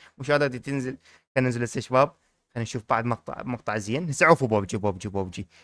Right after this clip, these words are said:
خلينا نشوف أول مقطع قلت بيه هل تستطيع. إيه شوف، شوف، شوف، شوف هاي المقطع. لابس شو يسمونه؟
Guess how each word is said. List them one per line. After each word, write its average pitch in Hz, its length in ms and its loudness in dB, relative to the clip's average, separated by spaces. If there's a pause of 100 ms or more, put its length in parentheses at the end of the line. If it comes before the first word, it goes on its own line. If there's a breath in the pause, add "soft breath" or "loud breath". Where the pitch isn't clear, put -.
(120)
خلينا 135 140 2
نشوف - 240 -4
أول 190 240 6
مقطع - 240 0
قلت 151 300 -2
بيه 180 140 -2
هل 156 100 4
تستطيع. 117 500 -4 (1300)
إيه 311 260 12
شوف، 381 180 4
شوف، 381 180 4
شوف، 285 160 0
شوف 277 120 2
هاي 269 160 8
المقطع. 240 400 0 (1000)
لابس 208 320 8
شو 214 60 -2
يسمونه؟ 214 520 4